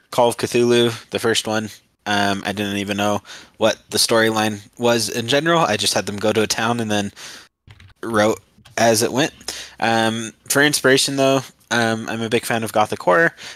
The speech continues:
I'm a big fan of, like I said, most, and, uh, like Mechatron was saying, I'm a big fan of all of the,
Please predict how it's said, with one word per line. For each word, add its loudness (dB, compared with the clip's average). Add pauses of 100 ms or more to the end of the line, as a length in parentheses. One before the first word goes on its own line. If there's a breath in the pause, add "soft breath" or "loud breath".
I'm -6
a -2
big -2
fan -2
of, -4 (300)
like -2
I -2
said, -2 (120)
most, -4 (160)
and, -4 (160)
uh, 2
like -2
Mechatron -6
was -4
saying, -2
I'm -4
a -8
big -6
fan -4
of -6
all 2
of -6
the, 2